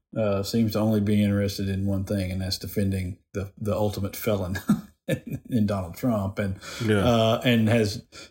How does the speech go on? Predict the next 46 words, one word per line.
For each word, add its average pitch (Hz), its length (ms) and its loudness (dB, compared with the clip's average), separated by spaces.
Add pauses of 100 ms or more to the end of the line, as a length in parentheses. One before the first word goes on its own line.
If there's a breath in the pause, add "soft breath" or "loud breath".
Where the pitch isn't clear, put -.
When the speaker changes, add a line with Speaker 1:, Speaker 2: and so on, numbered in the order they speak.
(100)
Speaker 1:
no, 110 460 4
uh, 104 60 4
no 107 140 2
real 104 240 4
interest 101 460 -2
in, 90 300 -4
uh, 87 260 -8
in, 104 200 0
Speaker 2:
Who's 214 180 4
a 107 40 4
Speaker 1:
in 101 60 2
Speaker 2:
racist? 98 60 2
Speaker 1:
outreach. - 560 0 (300)
Speaker 2:
Who's 220 140 4
Speaker 1:
Yeah. 269 160 6
Speaker 2:
a - 20 -4
racist? 196 440 -2
Speaker 1:
He 226 180 4
is 262 140 4
a, 131 200 6
absolutely 214 420 2
Speaker 2:
He's - 120 0
a 208 60 -4
Speaker 1:
is. - 80 -6
Speaker 2:
racist. - 580 -2
Speaker 1:
Yes. 214 300 -2 (120)
And 143 300 6
Speaker 2:
You 139 60 4
know 135 140 4
what? 151 180 0
I, 214 200 2
you 190 120 0
know, 196 100 4
I've 190 80 2
been 165 140 2
thinking 277 280 -2
about 135 240 2
this 131 200 0
a 117 40 -2
lot, 120 320 2
Josh. 92 440 -2
The, 123 100 -4
the, 117 400 -4 (160)
the, 123 60 0
the 120 180 -2
more, 180 720 2